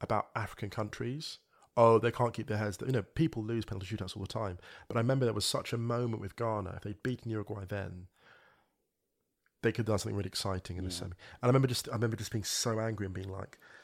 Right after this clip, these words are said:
Speaker 1: "This is such a stereotypical African nation loss." Like,
Speaker 2: Mm.
Speaker 1: to, like, completely just blow the shootout, to blow that. I just, it was, it was awful.
Speaker 2: It was
Speaker 1: And that
Speaker 2: devastating.
Speaker 1: team deserved better. And they, with no
Speaker 2: Yeah.
Speaker 1: Essien as well. They went all
Speaker 2: Mm.
Speaker 1: that way without Michael Essien,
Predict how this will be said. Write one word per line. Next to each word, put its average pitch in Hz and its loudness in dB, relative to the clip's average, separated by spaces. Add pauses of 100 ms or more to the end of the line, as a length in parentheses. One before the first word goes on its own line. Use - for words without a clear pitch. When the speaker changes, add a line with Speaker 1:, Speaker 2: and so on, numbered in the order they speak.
(220)
Speaker 1:
"This 113 0
is - -2
such - -2
a - -4
stereotypical 104 0 (480)
African 107 0
nation 101 -4
loss." - -6 (300)
Like, 92 0
Speaker 2:
Mm. - -20
Speaker 1:
to, 113 -4
like, 92 0
completely 107 -2
just 98 -10
blow 104 2
the 98 -8
shootout, 92 -6
to 98 -10
blow 101 -4
that. 98 -6
I 104 -2
just, 104 -10
it 120 -2
was, 104 -4
it 117 -2
was 101 -2
awful. 98 -6 (320)
Speaker 2:
It 113 0
was 98 -4
Speaker 1:
And 95 -4
that 113 4
Speaker 2:
devastating. 123 4
Speaker 1:
team 113 0
deserved 107 0
better. 107 -2
And 113 -2
they, 123 -4
with 127 -2
no 139 0
Speaker 2:
Yeah. 160 0
Speaker 1:
Essien 139 -4
as 113 -8
well. 131 -6
They 127 4
went 131 2
all 135 0
Speaker 2:
Mm. 135 -2
Speaker 1:
that - -4
way 131 -4
without 120 -6
Michael 123 -6
Essien, 107 -8